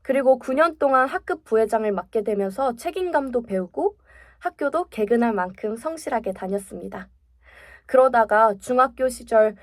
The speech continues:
인간관계에 대한 어려움을 겪게 되었는데요. 그러다 보니까 마음이 다친 사람에게는 진실이 닿지 않는다는 법도 알게 되었습니다. 그 이후로 가벼운 관계보다는 조금 더 신뢰를 쌓아갈 수 있는 사람이 되었습니다.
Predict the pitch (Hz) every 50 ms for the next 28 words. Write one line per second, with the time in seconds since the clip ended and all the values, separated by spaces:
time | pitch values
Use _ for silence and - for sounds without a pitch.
0 | - - - _ _ _ _ - 233 247 254 311 320 311 294 285 269 269 254 247
1 | 233 226 226 233 - 202 196 196 196 190 190 196 196 226 226 220 208 202 202 -
2 | 196 190 - - 220 208 202 196 190 190 185 180 170 165 175 175 202 233 226 202
3 | - _ _ _ _ _ _ _ _ _ - - 277 269 269 269 262 240 - 214
4 | 208 214 202 - - 262 262 220 196 - _ _ _ _ _ _ _ - 220 233
5 | 262 285 285 269 247 233 208 214 214 - 277 277 262 254 269 285 285 285 285 269
6 | 262 254 247 233 214 202 202 208 208 196 - - 226 233 240 233 240 277 240 240
7 | 233 202 202 196 - - 220 208 185 180 190 208 220 214 214 202 202 202 196 196
8 | 190 180 175 - _ - 262 294 330 - _ - - 196 202 196 208 202 202 196
9 | 190 190 - - 196 185 175 170 175 175 180 - - - _ _ _ _ _ _
10 | _ _ _ _ - 247 254 233 196 220 240 262 285 277 240 226 254 262 233 -
11 | - - - _ _ - - 240 233 240 311 330 330 320 302 262 240 214 214 220
12 | 254 247 233 240 233 233 220 214 220 214 214 - 214 202 214 214 208 214 208 208
13 | 208 - - 359 359 359 349 320 311 302 294 - - 277 294 302 302 269 262 240
14 | 240 247 240 214 185 180 185 190 196 190 247 254 247 240 226 214 196 - 190 190
15 | 196 190 - 196 180 165 170 170 190 196 190